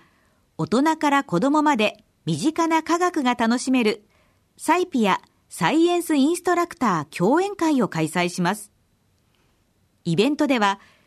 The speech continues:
科学賞として、超低温の世界、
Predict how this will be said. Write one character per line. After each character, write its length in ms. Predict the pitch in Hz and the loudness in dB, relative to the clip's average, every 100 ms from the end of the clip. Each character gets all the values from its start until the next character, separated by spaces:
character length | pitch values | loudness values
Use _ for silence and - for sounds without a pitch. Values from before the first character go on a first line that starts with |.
| _ - | _ -6
科 140 | - | -2
学 240 | 220 320 | 0 -2
賞 280 | - 320 294 | -2 0 0
と 120 | 285 | 0
し 160 | 240 - | -4 -2
て、 240 | 214 - _ _ _ _ _ - | -4 -4 _ _ _ _ _ -4
超 340 | 339 381 302 | 0 2 0
低 320 | - 160 202 | -2 0 2
温 180 | 330 339 | 2 0
の 120 | 311 | 0
世 160 | 302 285 | 0 -2
界、 280 | 220 165 | -2 -4